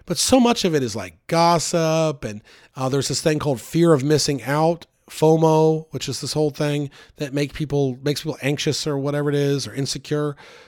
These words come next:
Uh, there's addictive natures of social media.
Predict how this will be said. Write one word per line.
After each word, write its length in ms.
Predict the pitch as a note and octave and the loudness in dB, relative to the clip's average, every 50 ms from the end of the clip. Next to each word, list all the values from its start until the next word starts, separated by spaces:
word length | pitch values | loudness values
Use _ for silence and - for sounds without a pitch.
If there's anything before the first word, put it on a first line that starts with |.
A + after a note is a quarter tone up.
| _ _ _ - | _ _ _ -2
Uh, 420 | F3 D#3+ D3+ C#3+ B2+ A#2+ A#2 A#2+ | 2 2 4 4 2 0 0 0
there's 320 | A#2+ B2+ D3 D3 C3+ - - - | 2 2 4 4 2 0 -2 0
addictive 500 | D3 C#3 B2+ D3 D3+ D3 - F#3 D#3 C3 | 0 2 2 2 2 2 2 0 0 2
natures 600 | D3 D#3 D#3 C#3 - E3+ E3 D#3 D3+ C3 - - | -2 -2 -4 -2 -2 -2 0 0 -2 -2 -6 -8
of 460 | - - C#3+ D3 D3 C#3 C3 C#3 - | -4 -2 0 0 0 -2 -4 -8 -4
social 320 | - F3 E3+ C#3+ - E3 D3+ | 0 0 0 2 0 0 0
media. 640 | D#3 D3+ D3+ D3 D3 D3 D3+ D3 D3 D3+ C#3+ C#3 | 0 0 0 0 0 0 0 2 0 0 -2 -4